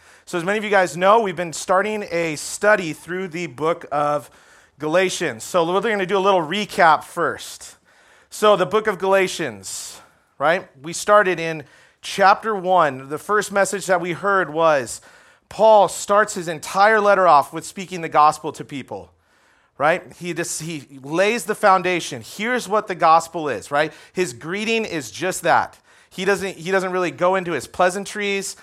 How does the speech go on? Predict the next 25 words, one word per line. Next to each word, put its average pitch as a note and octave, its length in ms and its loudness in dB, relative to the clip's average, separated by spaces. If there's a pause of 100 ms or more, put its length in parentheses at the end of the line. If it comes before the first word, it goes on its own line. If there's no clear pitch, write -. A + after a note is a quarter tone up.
(220)
He E3+ 60 -4
doesn't E3+ 160 -2
do E3+ 60 -4
anything. F3+ 240 -4
He D3+ 120 -10
says, - 420 -8
"Here's G3+ 280 -4
what F#3 160 -2
the F#3 60 -8
gospel D3+ 420 2
is," C3 120 -6
and C#3+ 80 -12
he C#3 60 -12
lays F3 360 -2
the F#3+ 100 -6
foundation D3+ 720 -2 (300)
so - 180 -6
that E3+ 180 4
we F#3+ 200 -6
understand D#3+ 800 -4 (400)
it D3+ 120 -4
is D#3 160 -4
by C#3 220 0
grace D3 420 -6
alone, E3 520 -4